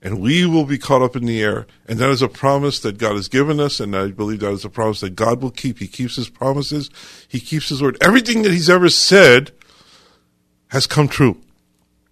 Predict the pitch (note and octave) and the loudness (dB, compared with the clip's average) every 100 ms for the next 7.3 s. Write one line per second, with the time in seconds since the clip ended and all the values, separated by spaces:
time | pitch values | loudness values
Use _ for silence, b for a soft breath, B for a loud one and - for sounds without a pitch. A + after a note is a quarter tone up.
0 | _ _ - A#2 A#2 G#2+ B2 B2+ G2+ G#2+ | _ _ -12 -4 -4 -4 -10 -10 -6 -4
1 | B2+ C3 - B2 A2+ A#2+ D3+ D#3+ E3 D3+ | -4 -4 -4 -2 0 0 -2 0 0 0
2 | C#3+ C3+ - A#2+ A#2 A2+ G2+ A2 G#2 G#2+ | -2 -8 -6 -4 -2 -4 -2 -4 -4 -2
3 | B2+ B2+ B2 - C#3+ C#3+ D#3 - D#3 D3 | 0 0 -2 0 0 0 0 0 0 0
4 | E3+ E3+ - - A#2+ A#2 D#3 E3+ G3 G3 | -2 -2 -6 -12 -10 -6 -4 -2 -2 -6
5 | b b b b b b - G#2+ A#2 - | b b b b b b -12 -10 -6 -4
6 | B2+ C3+ C3 C#3 C#3+ A#2+ A2+ - A2+ G#2 | -2 -2 -2 -6 -8 -10 -10 -8 -8 -8
7 | G#2+ E2+ | -10 -14